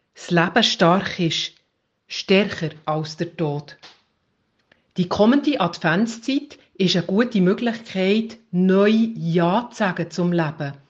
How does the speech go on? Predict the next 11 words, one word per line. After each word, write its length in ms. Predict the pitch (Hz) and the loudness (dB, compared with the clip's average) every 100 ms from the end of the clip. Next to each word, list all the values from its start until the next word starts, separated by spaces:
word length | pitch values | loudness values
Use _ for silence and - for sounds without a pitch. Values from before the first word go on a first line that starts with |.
| _ _ _ _ _ - | _ _ _ _ _ -2
wie 140 | 190 | 0
es 200 | 196 - | 0 2
Ruth 260 | 220 233 220 | 2 2 0
Neff 500 | 175 170 170 220 - | -2 0 0 -4 -4
Bernhard 840 | 170 156 175 190 202 196 208 - | -2 0 0 -2 -2 -2 -4 -8
in 280 | - 196 185 | -8 -6 -4
ihrem 400 | 196 185 196 214 | 0 2 2 0
Gedicht 680 | 202 170 170 175 - - - | -4 -2 -2 -2 -6 -16 -8
zum 200 | 185 170 | -2 0
Lukas-Evangelium 1300 | 175 180 - 196 - 170 165 160 156 156 170 170 170 | 0 -2 -4 -6 -6 -8 -4 -4 -2 0 2 2 2
sagt. 640 | 165 - 143 143 143 - | -2 -6 -6 -6 -10 -20